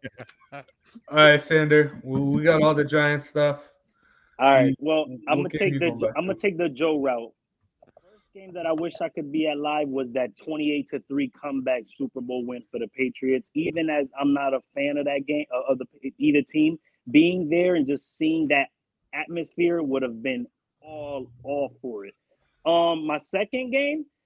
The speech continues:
Speaker 2: would be, remember that year the Saints were hot and undefeated, and they were the hottest team in the league, smoking everybody's boots. And poor little Dallas came through town to New Orleans, and everybody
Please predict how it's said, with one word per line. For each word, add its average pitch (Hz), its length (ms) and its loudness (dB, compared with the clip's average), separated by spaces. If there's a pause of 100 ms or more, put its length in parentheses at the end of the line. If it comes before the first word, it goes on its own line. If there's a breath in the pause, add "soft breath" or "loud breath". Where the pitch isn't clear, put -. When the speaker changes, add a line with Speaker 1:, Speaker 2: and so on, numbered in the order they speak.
(140)
Speaker 2:
would 151 260 -2
be, 180 380 -2 (340)
remember 302 360 -2
that 254 200 2
year 220 240 4
the 160 220 -2 (160)
Saints 196 600 -8
were 117 220 -10
hot 214 360 2 (440)
and 139 160 -6
undefeated, 233 840 2 (420)
and 156 160 -2
they 226 80 4
were 202 140 2
the 151 100 0
hottest 233 420 -2
team 247 260 -4
in 233 100 -4
the 220 80 0
league, 214 360 -4
smoking 233 480 -4
everybody's 226 540 0
boots. 180 420 -2
And 151 160 -8 (140)
poor 277 340 -4
little 277 420 -6
Dallas 202 420 -4 (200)
came 226 360 -10
through 233 240 -8 (120)
town 214 460 -2
to 214 60 0
New 208 160 -2
Orleans, 190 440 0
and 208 120 0 (200)
everybody 196 720 2